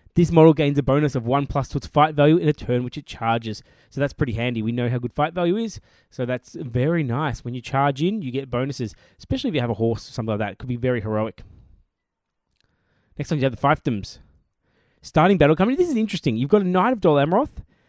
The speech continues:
you've got Men-at-Arms of Dol Amroth, and Blackroot Vale Archers.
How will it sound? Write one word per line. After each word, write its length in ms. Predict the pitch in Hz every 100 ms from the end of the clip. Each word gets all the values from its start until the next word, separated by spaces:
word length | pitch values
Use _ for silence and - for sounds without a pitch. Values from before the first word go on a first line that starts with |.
| _
you've 100 | 160
got 100 | 175
Men-at-Arms 540 | 165 180 214 151 160
of 80 | 156
Dol 140 | 147 139
Amroth, 320 | 139 147 139 -
and 160 | 147
Blackroot 360 | 135 139 160 139
Vale 180 | 135 120
Archers. 500 | 120 160 - 107